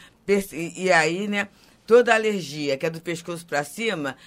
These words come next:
a coisa é séria porque pode interferir na glote, né? Pode fechar. E aí, o que que eu, o que que eu fiquei observando? O que que eu fiz? Porque, assim,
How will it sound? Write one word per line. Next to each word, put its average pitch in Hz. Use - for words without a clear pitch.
a 165
coisa 170
é 165
séria 165
porque 202
pode 185
interferir 185
na 202
glote, 160
né? 131
Pode 123
fechar. 101
E 240
aí, 220
o -
que 311
que 302
eu, 220
o -
que 269
que 277
eu 254
fiquei -
observando? 180
O 156
que 254
que 277
eu 247
fiz? -
Porque, 170
assim, 170